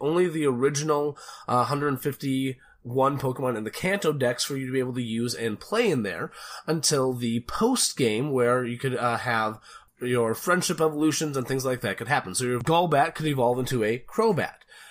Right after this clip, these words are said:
Except for Eevee. Eevee still wouldn't evolve via friendship evolution in these games. Why not?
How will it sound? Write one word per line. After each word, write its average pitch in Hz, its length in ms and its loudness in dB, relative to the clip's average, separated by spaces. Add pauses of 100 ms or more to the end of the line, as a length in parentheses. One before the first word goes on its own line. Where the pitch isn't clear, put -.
(140)
Except 233 320 2
for - 320 2 (160)
Eevee. 156 580 0
Eevee 220 280 2
still 208 340 4
wouldn't 185 260 2
evolve 165 380 2
via 160 160 4
friendship 170 440 0
evolution 135 480 -2
in 117 140 0
these 113 220 -4
games. - 500 -2 (140)
Why 240 160 2
not? - 360 0